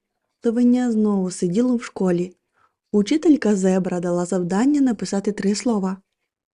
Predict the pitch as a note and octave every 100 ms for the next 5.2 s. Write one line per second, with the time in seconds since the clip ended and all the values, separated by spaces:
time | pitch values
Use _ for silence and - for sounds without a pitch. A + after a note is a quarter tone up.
0 | _ _ _ - G3+ G3+ G#3+ A3 G#3+ G#3
1 | G#3+ G3 F#3+ F#3+ C4 B3+ G3+ G3 G3 G3+
2 | G3+ A#3 A3 A3+ G3+ F3+ F3+ F3+ _ _
3 | _ A3+ A3+ - B3+ B3+ C4 B3+ C#4 A#3+
4 | - G#3 A#3+ A#3+ C#4 - C#4+ B3 C#4+ C#4
5 | B3